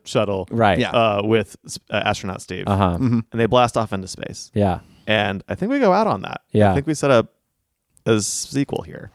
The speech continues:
Speaker 2: And, and what we, what we do is
Speaker 3: <laughs> Steve's in space.
Speaker 2: what we do
Speaker 1: Yeah.
Speaker 2: is we show, uh, we show a door open at,
Speaker 1: Oh.
Speaker 2: at the, at the house.
Speaker 1: Oh.
Speaker 2: And,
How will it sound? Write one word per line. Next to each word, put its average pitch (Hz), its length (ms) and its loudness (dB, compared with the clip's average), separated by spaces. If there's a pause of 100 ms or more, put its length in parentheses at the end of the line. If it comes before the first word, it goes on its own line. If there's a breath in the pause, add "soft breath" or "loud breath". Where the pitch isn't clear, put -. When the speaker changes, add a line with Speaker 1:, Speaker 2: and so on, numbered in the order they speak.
Speaker 2:
And, 120 260 2
and 123 240 -2
what 131 160 2
we, 135 180 2
what 131 160 2
we 160 100 -2
do 135 160 2
is 131 140 2
Speaker 3:
<laughs> - 60 -6
Steve's 110 280 -4
in 110 140 0
space. 104 340 -4
Speaker 2:
what 165 140 2
we 170 80 2
do 151 80 2
Speaker 1:
Yeah. 147 60 4
Speaker 2:
is 120 120 0
we 131 80 0
show, 147 540 0 (500)
uh, 104 440 2
we 117 180 0
show 147 320 2
a 143 60 2
door 131 340 2
open 107 440 -4 (120)
at, 104 180 2
Speaker 1:
Oh. 78 80 -6
Speaker 2:
at 113 200 0
the, 120 260 0
at 113 140 -2
the 123 100 0
house. 87 480 -4
Speaker 1:
Oh. 104 280 -6 (600)
Speaker 2:
And, 107 400 2